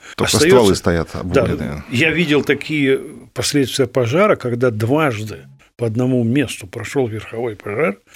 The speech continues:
Speaker 2: и там нельзя было определить, ну, видно, что стоит ствол.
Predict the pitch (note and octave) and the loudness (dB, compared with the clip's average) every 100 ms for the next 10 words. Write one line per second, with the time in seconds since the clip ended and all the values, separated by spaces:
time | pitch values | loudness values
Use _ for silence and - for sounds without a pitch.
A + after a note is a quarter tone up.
0 | - - - D#3+ C#3+ E3 B2 F3 D3+ C#3 | -12 -4 0 2 2 2 2 2 4 4
1 | C3 C3 D3 C3+ D#3 A#2 C#3+ D3 C4 F#3+ | 4 2 0 0 0 0 2 2 2 0
2 | - C3+ - E3+ G3 - - C3 A#2+ G2 | 0 -2 0 -2 0 -2 -2 0 0 -2